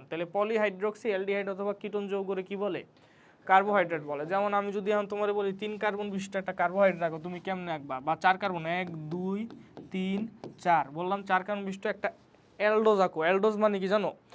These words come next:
যেসব কার্বোহাইড্রেটের কার্যকরী মূলক হলো অ্যালডিহাইড, ওটা বলে অ্যালডোজ। আর যেসব কার্বোহাইড্রেটের কার্যকরী মূলক হলো কিটোন, ওটা বলে কিটোস। তাহলে ধরো আমি বললাম চার কার্বন বিশিষ্ট একটা কি আঁকো?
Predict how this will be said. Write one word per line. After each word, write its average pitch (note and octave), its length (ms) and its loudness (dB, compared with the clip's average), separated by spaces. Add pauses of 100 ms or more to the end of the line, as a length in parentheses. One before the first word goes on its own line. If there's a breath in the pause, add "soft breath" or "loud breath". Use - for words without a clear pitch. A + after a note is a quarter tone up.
(260 loud breath)
যেসব G3 300 2 (100)
কার্বোহাইড্রেটের G#3+ 720 4 (1200)
কার্যকরী G3+ 500 -2
মূলক G3+ 240 0
হলো G#3+ 100 2 (140)
অ্যালডিহাইড, G3 520 2 (260)
ওটা F3+ 180 -4
বলে G#3 200 4
অ্যালডোজ। F#3 460 6
আর F3 140 -2
যেসব G#3 320 -2
কার্বোহাইড্রেটের G#3+ 520 0
কার্যকরী G3+ 380 0
মূলক G3+ 200 -4
হলো A3 100 0 (200)
কিটোন, G3 340 -4 (200)
ওটা F3 240 -4
বলে A3+ 120 4 (160)
কিটোস। F#3+ 380 -8 (960)
তাহলে F#3+ 220 -2
ধরো G3 140 2 (380 loud breath)
আমি F#3 140 4
বললাম G3+ 260 2
চার G3+ 160 8
কার্বন G#3+ 220 0
বিশিষ্ট G3 240 -6
একটা G3 180 -4
কি G#3+ 60 -4 (120)
আঁকো? G3 200 -6